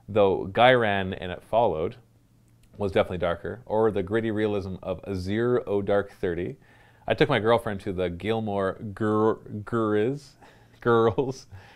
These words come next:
feature film. Not recommended. But she did far prefer Love Is Ugul Need. Shaish, that's a lot of movies. <laughs> Oh, my land. Oh, my land. Miso, miso.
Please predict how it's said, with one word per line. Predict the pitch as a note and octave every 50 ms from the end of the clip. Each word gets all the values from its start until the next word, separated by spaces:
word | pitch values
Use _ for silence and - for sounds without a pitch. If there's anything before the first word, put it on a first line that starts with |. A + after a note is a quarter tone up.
| - - - _ _ _
feature | - B2 - - A2+
film. | F#2 F2+ E2 E2 D#2+
Not | F2 G2 G2 D#2
recommended. | G#2+ G2+ - F#2 F#2+ F2 D#2+ D2 D2 -
But | F2+ F#2
she | - A2+
did | B2+ C3 A2 - - _
far | - A2 A2+ G#2+
prefer | - G2+ G2 - - A2 G2 F2 E2+ -
Love | F#2 G2 G2+ G#2 G2 G2+
Is | G2 F2+ F#2
Ugul | - - C3 A#2+ A#2+ A2+ A2 A2+ G#2+ G#2 G2
Need. | F#2+ F#2 F#2+ G2 G#2 A#2+ C#3+ - _ _ _ _ _ _ _ _ _
Shaish, | - - G#2 A2 B2+ C3 A2 - - -
that's | - F2+ F2+ -
a | -
lot | F2+ F2 F2 E2+
of | E2+
movies. | E2+ E2 D#2 D#2+ D#2+ - - - -
<laughs> | - _ _ _ _ _ _ _ _ _ _ _ _ _ _ _ _ _ _ _ _
Oh, | - G2+ G2 G#2
my | G2+ E2+ D2+
land. | C#2 C2+ C#2 D2+ - _ _ _ _ - - - _ _ _
Oh, | - - B2 C#3+ D3+ D#3 D#3
my | D3 C#3+ C3
land. | B2 A2+ G#2 F#2+ F#2 F2 F2+ - _ _ _ _ _ _ _ _ - _ _ _ _ _ _ _ _
Miso, | - G#2 B2+ D#3+ A3 A#3 - - - - - F#3+ G#3 G#3 G3+
miso. | G3 F#3+ F#3 E3+ C#3 - - - C3 B2+ B2 A2+ G#2+ G#2 F#2+ F2 E2 D#2+ D#2 D#2 D#2